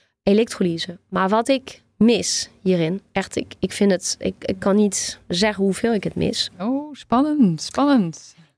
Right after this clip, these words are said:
Speaker 1: Er is één ministerie niet betrokken geweest bij het,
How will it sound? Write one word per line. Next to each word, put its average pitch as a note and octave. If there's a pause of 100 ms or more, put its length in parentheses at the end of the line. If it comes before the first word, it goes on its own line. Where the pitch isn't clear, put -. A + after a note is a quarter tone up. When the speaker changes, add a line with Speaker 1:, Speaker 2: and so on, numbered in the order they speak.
Speaker 1:
Er A#3+
is C#4 (140)
één E4
ministerie A3 (120)
niet B3 (120)
betrokken -
geweest -
bij E3+
het, -